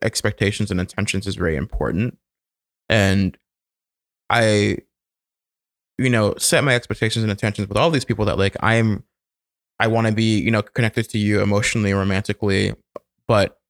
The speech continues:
that I'm life building with this other person. And they know that.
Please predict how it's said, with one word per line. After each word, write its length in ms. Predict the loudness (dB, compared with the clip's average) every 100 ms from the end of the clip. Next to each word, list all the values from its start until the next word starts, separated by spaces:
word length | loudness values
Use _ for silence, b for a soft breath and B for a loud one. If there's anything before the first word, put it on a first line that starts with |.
| _ _ _ _
that 160 | 0 0
I'm 160 | 0
life 220 | 0 -2 0
building 200 | -2 0
with 100 | -4
this 140 | -6
other 140 | -6 -6
person. 320 | -8 -10 -12 _ -4
And 120 | 0
they 80 | 2
know 160 | 0
that. 180 | -4 -10